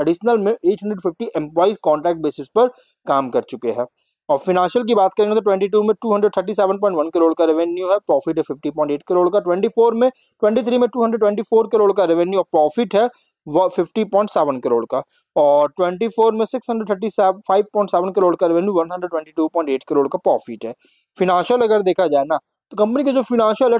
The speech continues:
टॉप लाइन में गाइस यहाँ पे डाउन है ट्वेंटी थ्री में, बॉटम लाइन में भी ट-, कंपनी का ट्वेंटी थ्री में as it is सेम था, मतलब कि कोई खास देखने को नहीं मिला। ट्वेंटी फ़ोर ने वापस से ये रिकवर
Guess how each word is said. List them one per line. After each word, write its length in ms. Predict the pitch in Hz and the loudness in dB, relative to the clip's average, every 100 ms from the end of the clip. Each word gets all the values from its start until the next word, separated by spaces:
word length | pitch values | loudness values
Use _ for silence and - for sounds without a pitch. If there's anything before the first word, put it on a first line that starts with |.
| - | 2
टॉप 280 | 202 311 226 | 0 0 0
लाइन 120 | 202 | -2
में 240 | 220 190 180 156 | -2 -4 -8 -2
गाइस 280 | 165 196 185 | 2 2 0
यहाँ 160 | 165 160 | 0 0
पे 260 | 185 180 175 | 2 2 2
डाउन 360 | 139 139 160 | 2 2 0
है 120 | 170 180 | -2 -4
ट्वेंटी 380 | - 135 143 143 - | -4 -6 -6 -12 -6
थ्री 180 | 175 196 | 0 2
में, 140 | 185 240 _ _ - | 2 -2 _ _ -2
बॉटम 320 | 190 233 269 | 0 2 0
लाइन 160 | 254 240 | -2 0
में 100 | 254 | -2
भी 60 | |
ट-, 260 | 208 233 220 | 0 0 2
कंपनी 200 | 214 220 | 0 0
का 60 | 233 | 0
ट्वेंटी 260 | 220 214 240 | 2 0 -2
थ्री 140 | 240 | 0
में 140 | 233 208 | 0 2
as 140 | 175 170 | 0 0
it 100 | 233 | -6
is 60 | |
सेम 280 | 214 202 214 | -2 -2 0
था, 120 | 202 | 0
मतलब 220 | 208 214 202 | 0 0 0
कि 60 | 208 | 0
कोई 100 | 190 | 0
खास 260 | 175 180 | 2 0
देखने 200 | 185 180 | 0 -4
को 60 | 185 | -2
नहीं 100 | 190 | -2
मिला। 180 | 202 214 | -2 0
ट्वेंटी 260 | 190 208 | -2 -2
फ़ोर 220 | - 240 240 | 0 0 2
ने 120 | 190 | 2
वापस 320 | 170 - 233 | 2 2 0
से 80 | 226 | 4
ये 80 | 180 | 2
रिकवर 380 | 160 147 135 | 2 0 0